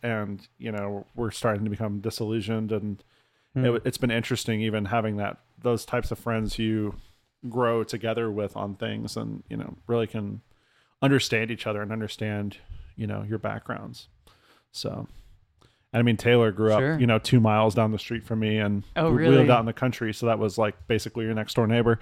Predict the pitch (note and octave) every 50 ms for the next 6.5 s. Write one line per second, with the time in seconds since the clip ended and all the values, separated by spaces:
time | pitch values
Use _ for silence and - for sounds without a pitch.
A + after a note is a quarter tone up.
0 | - D#3+ - - A#3 - - - - C3 C3 B2+ B2+ B2 B2 A#2 A#2 A2+ A2+ A2+
1 | - - - D3 D#3+ E3+ E3+ D3 - - - - - _ _ _ - A#2+ A#2+ A#2+
2 | A#2 A2 A2 A2 A#2 B2+ B2+ A#2+ A2+ A2 A2+ - A#2 G2 G#2 - - G#2+ G2+ F#2
3 | - - F#3+ E3 C#3 B2+ - - - A#2 G#2+ A2 A2+ A2 A2 G#2+ G#2 G#2 G#2+ -
4 | _ _ _ _ _ _ _ _ - - C#3 C3+ C3+ C3 C3 C3+ B2+ B2 - C3
5 | B2 A#2 - A2+ A2 A2 G#2 G#2+ G#2 - - - A#2 A2 G#2+ G2+ G#2 G2+ - -
6 | A#2 G2 A2+ A#2 A2+ G#2+ G2+ G#2 G#2+